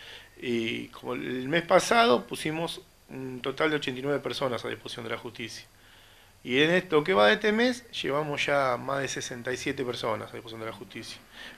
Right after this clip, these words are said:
O sea que el resultado es óptimo. Eh, el, antes de anoche, eh, por la prevención que se está haciendo, pasaba el patrullero por una obra en construcción,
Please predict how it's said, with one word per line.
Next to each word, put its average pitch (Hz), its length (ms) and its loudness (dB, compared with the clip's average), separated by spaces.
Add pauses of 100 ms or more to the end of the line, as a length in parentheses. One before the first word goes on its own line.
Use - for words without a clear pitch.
O - 40 -16
sea 131 200 2
que 127 80 0
el 120 60 0
resultado 135 360 4
es - 100 0
óptimo. 110 420 2 (540)
Eh, 120 800 -8
el, 120 600 -16
antes 131 500 0
de 127 60 -2
anoche, 185 760 4
eh, 120 360 -8 (340)
por 123 80 -4
la 117 120 4
prevención 120 480 0
que 131 100 -4
se 127 80 -4
está 147 140 2
haciendo, 190 460 6 (300)
pasaba 131 240 12
el 123 80 12
patrullero 131 480 10
por 127 140 0
una 131 160 0
obra 139 140 2
en 135 40 -2
construcción, 175 600 0